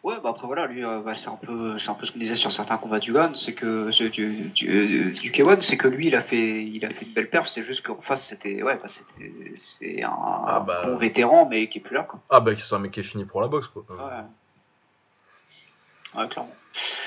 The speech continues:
Speaker 1: Mais c'était bien, ouais, en plus, il l'a, il l'a ter-, il l'a terminé avec la, avec la manière, avec un coup de pied retourné à la tête, donc c'était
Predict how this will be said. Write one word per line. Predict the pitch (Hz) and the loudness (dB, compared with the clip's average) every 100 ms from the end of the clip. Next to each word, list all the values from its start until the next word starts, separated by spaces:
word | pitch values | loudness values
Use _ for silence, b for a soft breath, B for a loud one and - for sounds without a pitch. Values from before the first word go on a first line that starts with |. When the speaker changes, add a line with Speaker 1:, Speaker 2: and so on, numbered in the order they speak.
| B | B
Speaker 1:
Mais | - | -2
c'était | - 190 | 2 2
bien, | 302 | 2
ouais, | 254 | 2
en | 185 | 0
plus, | - 196 | -4 -8
il | 131 | -4
l'a, | 120 120 120 117 117 | 0 2 2 0 -2
il | 113 | -2
l'a | 113 | -4
ter-, | - 117 113 | -2 -2 -2
il | 117 113 | -4 -6
l'a | 113 | -6
terminé | 110 117 120 | -6 -6 -10
avec | 113 | -6
la, | 110 107 107 110 | -2 -2 -2 -4
avec | 107 113 | -4 -4
la | |
manière, | 117 131 190 151 | -4 -4 -4 -4
avec | 117 120 | -6 -6
un | 113 113 110 110 | -4 -4 -6 -8
coup | - | -8
de | - | -6
pied | 120 | -6
retourné | - 120 117 | -2 2 2
à | |
la | 127 | 2
tête, | 214 - | 0 -4
donc | 120 | -8
c'était | - - 113 107 107 107 | -8 -4 -4 -2 -2 -2